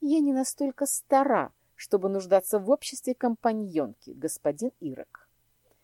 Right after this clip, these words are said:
Теперь у поверенного задёргалась щека, и в галерее раздался рёв:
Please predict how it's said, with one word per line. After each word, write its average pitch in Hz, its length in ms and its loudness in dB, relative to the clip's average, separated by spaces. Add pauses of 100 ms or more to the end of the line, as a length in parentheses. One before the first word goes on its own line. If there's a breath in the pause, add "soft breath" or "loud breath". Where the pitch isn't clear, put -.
(240)
Теперь 262 360 2
у - 20 2
поверенного 294 640 2
задёргалась 185 680 2
щека, - 520 -10 (400)
и 180 100 -4
в 165 60 -8
галерее 170 540 4
раздался 165 640 0
рёв: 143 280 -6